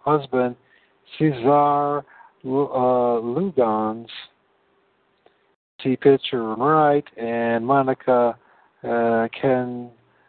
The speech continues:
Candelaria Migno, allegedly hand over to death squad by Jesuit provincial Jorge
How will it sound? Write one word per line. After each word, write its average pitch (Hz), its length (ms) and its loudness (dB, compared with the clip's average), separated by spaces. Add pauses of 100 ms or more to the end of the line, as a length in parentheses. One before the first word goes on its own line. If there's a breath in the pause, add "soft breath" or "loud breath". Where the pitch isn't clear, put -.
(120)
Candelaria 123 1300 0 (500 loud breath)
Migno, 110 720 0 (220)
allegedly 123 920 0
hand 139 300 -2
over 131 480 2 (100)
to 127 340 -2 (400 loud breath)
death 143 200 2
squad 117 520 0
by 113 380 0 (260)
Jesuit 123 380 -2
provincial 113 640 -4 (460 loud breath)
Jorge 127 680 2